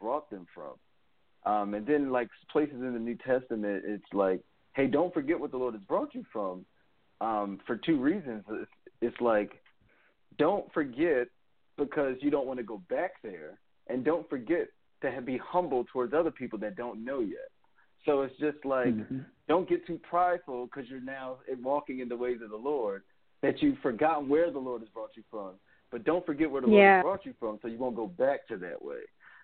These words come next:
Speaker 1: So, uh, that's a
Speaker 2: Right.
Speaker 1: great point, uh, sir. What, what's your name again?
Speaker 2: My name's Kevin.
Speaker 1: Oh, Kevin. Yeah, yeah.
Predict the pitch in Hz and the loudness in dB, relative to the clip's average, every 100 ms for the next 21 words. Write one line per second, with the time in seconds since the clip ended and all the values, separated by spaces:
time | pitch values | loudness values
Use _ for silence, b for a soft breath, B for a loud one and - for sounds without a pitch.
0 | _ - 123 110 92 113 104 107 - - | _ 0 2 4 2 2 2 2 0 2
1 | 113 101 123 120 - 127 117 - _ - | 0 2 2 0 -6 -6 -6 -8 _ -12
2 | 92 76 69 - _ - - - 127 170 | -8 -8 -10 -14 _ -16 -16 -2 2 2
3 | 190 220 214 208 226 226 _ _ _ _ | 2 0 -2 -2 -6 -6 _ _ _ _
4 | _ _ _ _ _ _ _ - 165 147 | _ _ _ _ _ _ _ -2 0 0
5 | - - 131 - - _ _ _ _ _ | -8 -2 -2 -2 -20 _ _ _ _ _
6 | _ _ _ _ _ _ - 160 156 180 | _ _ _ _ _ _ -2 -2 0 -2
7 | 120 101 104 127 113 | -2 -10 -8 -6 -6